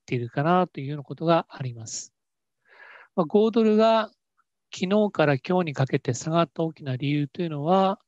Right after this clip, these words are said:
原油価格が急落したということが理由です。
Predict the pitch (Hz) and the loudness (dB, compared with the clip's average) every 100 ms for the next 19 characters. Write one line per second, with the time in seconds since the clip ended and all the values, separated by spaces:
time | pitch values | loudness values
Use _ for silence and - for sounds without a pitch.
0 | - 170 185 190 - 190 190 170 156 151 | -2 0 2 2 2 2 2 0 -2 2
1 | 185 185 - _ - - 170 165 147 - | 2 2 -4 _ -12 0 2 2 -2 -8
2 | - 175 147 135 170 160 175 147 123 127 | -2 -2 -2 -6 -6 -2 2 2 0 -8
3 | 120 110 - - | -8 -10 -12 -14